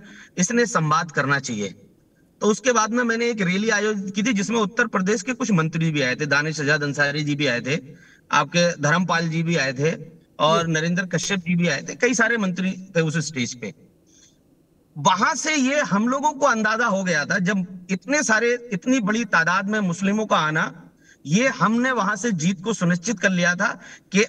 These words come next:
Speaker 1: अब रामपुर में भी मुसलमान अच्छी तादाद में भारतीय जनता पार्टी को वोट देंगे। दूसरी चीज,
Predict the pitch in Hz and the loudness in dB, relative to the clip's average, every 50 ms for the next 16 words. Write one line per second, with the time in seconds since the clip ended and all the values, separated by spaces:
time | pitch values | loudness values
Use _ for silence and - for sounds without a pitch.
0 | 185 - 180 220 214 196 165 156 170 175 190 208 190 - 202 196 190 185 185 175 | 2 2 2 2 2 2 2 2 2 2 0 -2 -2 -2 0 0 2 0 0 2
1 | 160 175 208 226 240 214 165 156 156 - - 170 170 175 180 196 208 185 180 156 | 2 2 2 2 0 -2 -2 -2 -2 -2 0 0 2 2 2 2 0 0 -4 -6
2 | - - 208 208 180 165 156 147 160 170 170 165 190 202 202 156 - 117 127 123 | -4 -4 -6 0 2 2 2 2 2 0 0 0 -2 -2 0 0 0 -2 -2 -2
3 | 170 165 143 147 139 135 160 156 139 135 127 110 151 143 160 156 139 135 131 123 | -4 -2 -2 0 0 0 0 0 0 -2 -2 -2 -4 -2 -2 0 0 0 -2 -2
4 | 113 117 107 107 - 87 - - - _ _ _ _ _ _ _ _ _ _ _ | -2 -4 -6 -6 -10 -14 -16 -20 -20 _ _ _ _ _ _ _ _ _ _ _
5 | _ _ _ _ 208 262 240 285 302 302 262 311 320 302 - - | _ _ _ _ 0 2 2 2 -2 0 0 -2 -2 -2 -6 -12